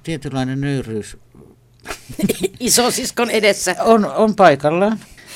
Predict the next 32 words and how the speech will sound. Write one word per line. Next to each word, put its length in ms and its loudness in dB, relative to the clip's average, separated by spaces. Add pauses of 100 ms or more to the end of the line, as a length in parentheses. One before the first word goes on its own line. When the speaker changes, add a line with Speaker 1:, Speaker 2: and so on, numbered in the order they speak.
(140)
Speaker 1:
Se 120 -6
Speaker 2:
I- 60 -4
Speaker 1:
voi 160 0
olla 180 0 (460)
pikkusiskosta 760 -6
jopa 320 -6 (120)
viisautta. 760 -2 (580)
<laughs> 560 -20
Mutta 300 -8
tota, 460 -4 (380)
mä 160 -6
muistan, 400 -4
kun 180 -12 (920)
äidillä 480 -6 (320)
oli 260 -10
kans 240 -8
isosisko, 420 -10
mun 160 -10
kummitäti, 680 -12
siiritäti, 560 -12
ja 40 -8
niillä 220 -6
oli, 280 -6 (300)
no, 160 -10
niillä 220 -6
oli 120 -4
ennen 200 -6
seitsemän 400 -6
vuotta 300 -12
ikäero, 380 -14
niin 140 -12
tota, 300 -10